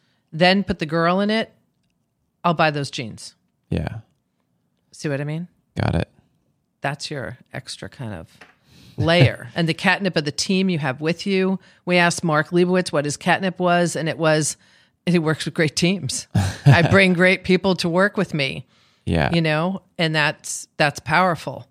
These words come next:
Speaker 1: So that could be where you kind of are in your career.
Speaker 2: Yeah.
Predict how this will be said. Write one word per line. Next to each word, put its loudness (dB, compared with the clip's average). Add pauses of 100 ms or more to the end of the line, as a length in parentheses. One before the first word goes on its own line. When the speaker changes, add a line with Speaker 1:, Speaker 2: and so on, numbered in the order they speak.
(220)
Speaker 1:
So -6
that 0
could -6
be 0
where -2
you 0
kind -2
of -4
are 2
in -2
your -6
career. -14 (200)
Speaker 2:
Yeah. -6